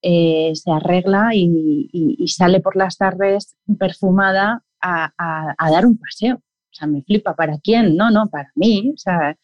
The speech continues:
es, es mi hábito, es, es una cosa que hago yo y la hago porque quiero. Ver una autoestima alta me, me hace llorar. Saber a alguien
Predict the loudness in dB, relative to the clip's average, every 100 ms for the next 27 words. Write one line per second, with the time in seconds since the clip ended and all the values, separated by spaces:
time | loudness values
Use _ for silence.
0 | -20 -20 _ _ -10 -2 0 2 4 4
1 | 2 2 2 2 0 0 0 -2 -4 -10
2 | -6 -2 -2 -2 -2 0 2 4 4 2
3 | 2 0 -4 -6 -6 -4 0 0 0 -4
4 | -8 _ -4 0 0 0 -2 -4 -2 0
5 | 2 0 0 -2 0 0 0 0 -2 -2
6 | 0 0 2 0 -2 -10 -8 -2 0 0
7 | -2 -2 -4 -6